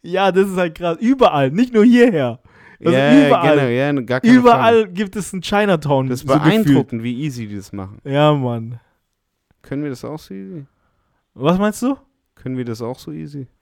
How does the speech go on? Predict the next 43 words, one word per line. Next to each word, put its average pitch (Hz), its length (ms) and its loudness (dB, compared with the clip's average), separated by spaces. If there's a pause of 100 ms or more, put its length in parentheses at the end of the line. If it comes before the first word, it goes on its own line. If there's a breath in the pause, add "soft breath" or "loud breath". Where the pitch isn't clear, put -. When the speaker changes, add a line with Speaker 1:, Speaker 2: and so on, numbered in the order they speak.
(320)
Speaker 1:
Nein, 127 420 0
glaub 120 240 -4
ich - 140 -12
nicht. 113 480 -16
Könntest 220 400 -6
du 247 60 -6
das? 311 280 -4 (300)
Speaker 2:
Ich - 100 -20
weiß 117 280 -20
nicht. - 160 -20
Speaker 1:
Könntest 233 360 -4
du 247 60 -10
das? 294 320 -10 (1000)
Ich 135 160 -4
weiß 190 200 4
nicht, 165 100 0
ob 135 80 2
ich 131 80 -2
das 123 100 -6
könnte. 139 160 -8
Also 151 160 2
ich, - 180 -4 (120)
ich - 100 -20
könnte 196 320 -2
schon 202 220 -4
irgendwo 170 400 0
hin, 220 220 0
so, 240 240 -8 (800)
aber 135 180 -4
nicht, - 320 -4 (240 soft breath)
Speaker 2:
Ich 117 180 -14
wollte 160 200 -2
Speaker 1:
ich - 60 -20
Speaker 2:
grad 156 100 -4
Speaker 1:
weiß 185 180 2
Speaker 2:
fragen, 190 200 0
Speaker 1:
nicht. 117 140 -10
Speaker 2:
warst 175 380 -6
du 196 80 -4
schon 185 240 -10
mal 190 100 -6
in 180 80 -8
China? 165 380 -14